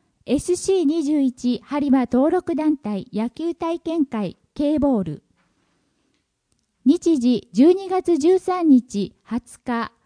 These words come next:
いずれも日曜日、十時から十二時。場所、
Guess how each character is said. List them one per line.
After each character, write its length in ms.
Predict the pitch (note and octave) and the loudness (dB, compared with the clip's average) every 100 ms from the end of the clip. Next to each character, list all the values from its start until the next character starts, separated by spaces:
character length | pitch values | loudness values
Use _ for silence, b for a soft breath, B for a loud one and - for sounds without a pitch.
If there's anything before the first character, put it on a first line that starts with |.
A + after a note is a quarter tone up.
| _ _ _ | _ _ _
い 140 | - C4+ | -2 0
ず 120 | F4+ | 2
れ 140 | F4 | 2
も 140 | D#4+ C4+ | 6 8
日 340 | B3+ B3 C4+ | 6 4 0
曜 220 | D#4 C#4 | 2 2
日、 240 | G3+ F#3+ - _ _ - | 0 -6 -10 _ _ 0
十 220 | D#4+ F#4 | 2 4
時 160 | E4 | 0
か 160 | C4+ A3+ | -4 -4
ら 200 | G3 F#3+ | -2 -2
十 240 | F3+ B3 | 2 6
二 180 | B3 A#3 | 6 4
時。 200 | F#3 D#3+ _ _ _ _ _ _ _ _ _ | 0 -10 _ _ _ _ _ _ _ _ _
場 140 | A3 | -10
所、 320 | - A#3+ A#3 | -6 -4 -4